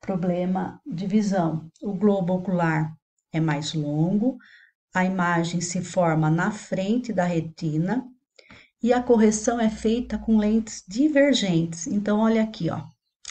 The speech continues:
Então, o globo ocular é mais longo, a imagem vai se formar aqui.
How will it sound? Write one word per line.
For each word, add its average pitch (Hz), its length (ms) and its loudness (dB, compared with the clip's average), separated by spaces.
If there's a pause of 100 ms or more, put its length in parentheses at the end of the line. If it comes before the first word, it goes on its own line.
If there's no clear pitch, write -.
Então, 185 400 -4 (360)
o 202 100 -4
globo 180 360 0
ocular 160 420 0
é 143 40 -2
mais 156 340 0
longo, 170 800 0 (680)
a 175 80 -2
imagem 196 540 0
vai 185 200 -2
se - 140 -6
formar 190 480 -4
aqui. 220 460 -4